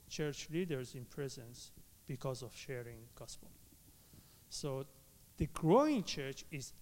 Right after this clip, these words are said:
actually underground. We call it underground, but it's not underground. <laughs> It's in the houses. Like, uh, one of the people that I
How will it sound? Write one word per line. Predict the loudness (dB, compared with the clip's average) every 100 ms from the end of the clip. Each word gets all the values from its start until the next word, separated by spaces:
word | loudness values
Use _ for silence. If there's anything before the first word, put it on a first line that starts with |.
| -4
actually | -4 -2 -4 -4 2
underground. | 2 4 2 0 -2 -2
We | 0
call | 2 2
it | 4
underground, | 6 8 6 4 2 4
but | 4
it's | 4 6
not | 4 6
underground. | 6 6 4 -2 -6 -4 -6 -8 -6 2 8
<laughs> | 10 8 2 -6 -2
It's | -2 0
in | -2
the | -2
houses. | -4 -6 -6 -10 -12 -14 -14 -16 -20 -20 -20 -10 -2
Like, | -2 -2 -6
uh, | -4 -4 -6 -10
one | -6 -6
of | -6 -10
the | -10
people | -8 -6 -6
that | -6
I | -8